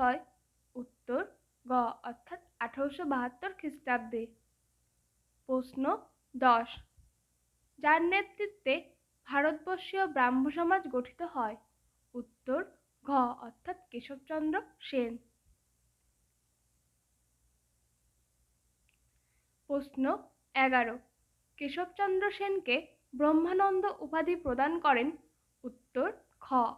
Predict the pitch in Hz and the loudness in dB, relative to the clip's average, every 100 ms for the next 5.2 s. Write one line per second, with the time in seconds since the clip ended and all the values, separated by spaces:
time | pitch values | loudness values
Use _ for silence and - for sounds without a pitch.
0 | - 240 - 359 330 240 240 262 269 285 | -10 -10 -8 -10 -4 -4 0 0 0 2
1 | 330 403 - 294 262 233 226 - _ _ | 2 2 0 2 2 0 -12 -12 _ _
2 | _ _ _ _ _ _ _ _ _ - | _ _ _ _ _ _ _ _ _ 0
3 | 247 262 - 269 370 - _ _ _ 262 | 2 0 -4 -4 -4 -6 _ _ _ 6
4 | 254 247 233 226 _ _ _ _ - 277 | 10 8 6 -8 _ _ _ _ 0 2
5 | 277 285 | 4 2